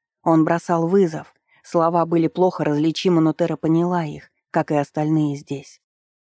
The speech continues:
«Я первый из восьми. Это мой Мхет и его царица». Кто-то из старейшин не скрывал своего потрясения. Мужчина со шрамом покачал головой и скорбно произнес:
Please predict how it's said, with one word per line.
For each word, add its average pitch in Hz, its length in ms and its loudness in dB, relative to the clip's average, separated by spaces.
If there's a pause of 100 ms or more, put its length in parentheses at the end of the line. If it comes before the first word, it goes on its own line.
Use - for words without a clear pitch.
(420)
«Я 151 420 4
первый 147 540 0
из 143 120 -4
восьми. 143 580 -6 (320)
Это 151 360 0
мой 160 420 2
Мхет 147 500 0
и 147 40 0
его 139 280 -4
царица». 139 760 -12 (1300)
Кто-то 175 340 0
из 151 140 -2
старейшин 156 560 0
не 151 100 2
скрывал 156 420 -2
своего 147 360 -4
потрясения. 143 800 -10 (340)
Мужчина 170 480 2
со 151 140 -2
шрамом 156 460 0
покачал 147 500 -2
головой 147 540 -4 (540)
и 175 80 2
скорбно 156 480 0
произнес: 147 720 -4